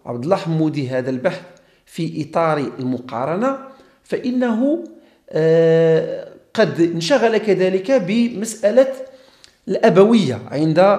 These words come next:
هشام شرابي، فقد كتب في ال-، ال-، في الترجمة، في ترجمته، ترجمة الكتاب، لأن ال-، الكتاب ترجمه عبد المجيد جحفة في الطبعة الثانية،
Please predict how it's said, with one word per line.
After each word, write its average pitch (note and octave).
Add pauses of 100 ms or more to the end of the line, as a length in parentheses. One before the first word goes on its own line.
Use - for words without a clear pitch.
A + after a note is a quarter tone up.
هشام G3+
شرابي، A#2+ (540)
فقد F3 (540)
كتب G3+
في D#3
ال-، A#2+
ال-، B2 (300)
في C3+
الترجمة، D#3+ (200)
في C#3+
ترجمته، D3
ترجمة C3+
الكتاب، C#3+
لأن B2+
ال-، B2+ (400)
الكتاب C3+
ترجمه C#3 (360)
عبد A#2
المجيد C#3
جحفة C#3+ (480)
في D#3
الطبعة C3+
الثانية، D3+